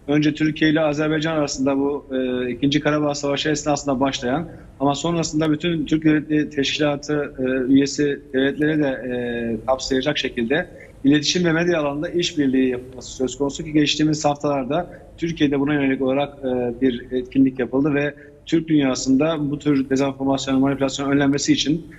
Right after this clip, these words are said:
yani gerçeğin, hakikatin ortaya konulması için ortak bir işbirliği alanı. Bu birincisi. İkincisi Türk, e, Konseyi, yani Türk Devletleri Teşkilatı ile ilgili son bir şey söylemek isterim.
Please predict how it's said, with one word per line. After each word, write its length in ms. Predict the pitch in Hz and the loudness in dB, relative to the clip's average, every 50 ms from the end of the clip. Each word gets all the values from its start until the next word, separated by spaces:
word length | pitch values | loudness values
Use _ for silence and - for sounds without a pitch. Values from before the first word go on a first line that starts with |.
| - - - | -12 -2 0
yani 260 | 147 147 147 135 120 | 2 2 2 2 2
gerçeğin, 420 | 139 151 156 156 151 - 156 151 | 2 2 2 0 0 0 -2 0
hakikatin 680 | 143 135 147 - 175 165 160 160 151 - 180 165 139 - - - - - - - | 0 -2 0 0 0 0 2 0 0 0 0 0 0 -2 -6 -10 -20 -20 -6 -2
ortaya 380 | 151 151 147 - 151 147 139 - | -2 -2 0 0 -2 -2 -2 -2
konulması 400 | 156 156 151 143 143 135 - 131 | -2 -2 0 -2 -2 -2 -2 -2
için 180 | - 160 185 | -2 -2 -4
ortak 440 | 156 143 156 147 139 165 160 139 143 | -2 -2 -2 0 0 0 -2 0 0
bir 180 | 151 165 160 160 | 0 0 0 0
işbirliği 440 | 160 - - 143 139 139 170 185 | -2 0 2 2 4 4 4 2
alanı. 320 | 165 139 127 113 104 98 95 - - - - - - - - - | 2 0 -2 -2 -4 -6 -10 -12 -16 -20 -20 -20 -20 -20 -12 -8
Bu 120 | 185 185 190 | -6 -6 -2
birincisi. 500 | 190 190 185 175 160 139 - - 175 151 | -2 -2 0 0 -2 -2 0 0 0 0
İkincisi 460 | 160 160 - 180 180 180 165 170 165 | 2 0 0 0 0 0 0 -2 -2
Türk, 340 | - 190 190 185 - - 151 | 0 0 0 0 -2 -4 -2
e, 400 | 156 156 151 151 151 156 151 147 147 | 2 2 2 4 2 2 0 0 0
Konseyi, 420 | - 160 165 156 - 170 170 160 139 | -2 -2 -2 0 2 4 4 4 4
yani 220 | 139 139 139 135 | 2 0 -2 -2
Türk 260 | - 160 160 160 - | -2 -4 -6 -2 0
Devletleri 640 | 160 151 151 156 156 156 - - - 156 156 156 151 | 2 4 4 4 2 0 -6 -6 -4 -2 0 0 0
Teşkilatı 480 | - 151 143 - - 165 156 156 170 185 | 0 -2 -2 0 2 0 0 0 0 0
ile 60 | 175 | 2
ilgili 180 | 151 135 135 135 | 2 2 0 0
son 300 | - - 170 170 165 156 | -2 -2 -2 0 0 2
bir 40 | |
şey 140 | - - 180 | 2 2 2
söylemek 360 | 175 - 156 147 135 127 - | 2 2 2 2 2 0 -2
isterim. 360 | - - - 143 143 170 190 | -4 -2 0 0 2 2 0